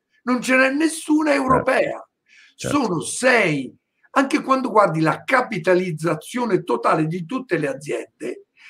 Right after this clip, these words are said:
Speaker 1: ci sono i cinesi, gli americani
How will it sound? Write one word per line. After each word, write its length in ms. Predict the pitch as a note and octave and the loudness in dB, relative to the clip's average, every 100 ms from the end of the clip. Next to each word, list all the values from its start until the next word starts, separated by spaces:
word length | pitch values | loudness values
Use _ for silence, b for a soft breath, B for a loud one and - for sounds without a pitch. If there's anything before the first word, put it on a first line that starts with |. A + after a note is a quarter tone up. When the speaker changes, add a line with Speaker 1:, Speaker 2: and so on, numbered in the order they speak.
| B B | B B
Speaker 1:
ci 180 | - C#4 | 2 2
sono 480 | - B3 F3+ B2 - | 6 6 6 4 -2
i 120 | F3 | -2
cinesi, 720 | D#3 F#3 G3+ G#3+ E3+ - D4 - | 0 2 6 8 6 2 -14 -6
gli 120 | D3 | -2
americani 840 | D3 D#3+ F3 A3 C4+ D4 D4+ D4 | 0 2 2 2 4 6 6 2